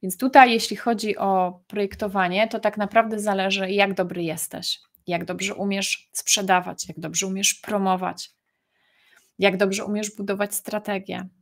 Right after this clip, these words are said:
jak dobrze umiesz budować zespół, jak świetne są twoje wizualizacje,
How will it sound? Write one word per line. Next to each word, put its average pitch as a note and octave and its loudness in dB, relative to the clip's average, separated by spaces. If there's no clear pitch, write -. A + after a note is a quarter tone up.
jak F#3 0
dobrze F#3+ 0
umiesz G3+ -2
budować G#3 -2
zespół, F#3+ 0
jak F#3 2
świetne G#3 -4
są A3 -2
twoje G#3+ -6
wizualizacje, F#3 -4